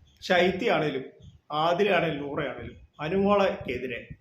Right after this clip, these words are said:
ഒരുപാട് അവര് പറഞ്ഞതും പറയാത്തതുമായ കാര്യങ്ങൾ ഒരുപാട് വെളിയിൽ കൊണ്ടുവന്നിട്ടുണ്ട്. പക്ഷേ എപ്പോഴെങ്കിലും ഇവരുടെ കുറ്റം അനുമോൾ പറഞ്ഞിട്ടില്ല.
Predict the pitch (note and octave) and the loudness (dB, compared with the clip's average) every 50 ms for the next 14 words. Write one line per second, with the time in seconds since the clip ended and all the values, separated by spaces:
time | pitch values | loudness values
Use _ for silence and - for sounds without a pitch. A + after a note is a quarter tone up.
0 | - - - - - - - - - - D3+ E3 F3 F#3+ F#3+ G3 G3+ G#3+ - - | -18 -20 -18 -18 -18 -18 -20 -16 -12 -8 -4 0 0 2 4 4 6 6 8 8
1 | A#3+ A#3 A#3 A3 - - - F3+ E3 E3 E3 E3 D#3 - D#3 D#3+ E3 D#3+ E3+ E3+ | 6 6 4 0 -2 -6 -6 -4 -4 -2 -2 -2 -2 -2 -2 -2 -2 -2 -2 -2
2 | E3 D#3+ E3 D3+ D3+ D#3 E3+ F3 E3+ E3+ D#3+ D#3 D3+ D#3 D#3 D#3 D#3 C#3 C#3+ D3 | -2 -4 -4 -2 -2 0 0 0 -2 -2 -2 -2 -4 -4 -4 -4 -4 -4 -4 -4
3 | D3 D3+ D3 C#3+ C#3+ C#3+ C#3+ D#3 D#3+ E3 F3+ F#3 F#3+ D#3+ C#3 C3 C#3+ C#3 C3 - | -6 -6 -6 -6 -6 -6 -4 -4 -2 0 0 0 0 -2 -4 -6 -6 -6 -8 -10
4 | - B2 A2+ A#2+ A2+ A#2+ A#2 - - - _ _ _ _ _ _ _ _ _ _ | -14 -14 -14 -14 -14 -14 -16 -18 -20 -20 _ _ _ _ _ _ _ _ _ _
5 | _ - G3 G3 G3+ A3 F3 - D#3+ - - E3+ E3+ - - - A#3+ A3+ A3 G3 | _ -4 -2 -2 0 0 -2 -2 -4 -4 -6 -8 -8 -6 -2 0 0 2 2 0
6 | F3 E3 D3 C#3+ - - - - _ _ - E3+ E3 E3+ G3+ G3+ G#3+ G#3+ - D3+ | 0 -2 -2 -4 -6 -10 -20 -20 _ _ -12 -10 -6 -4 -2 -2 -2 -4 -4 -8
7 | B2+ - D#3+ C#3 - D3+ D#3 D#3 D#3+ E3 D#3+ D#3+ D#3+ C3+ B2+ B2+ C3 - - - | -6 -6 -6 -6 -6 -6 -8 -6 -6 -6 -6 -6 -8 -10 -10 -10 -12 -16 -16 -20
8 | - - | -20 -20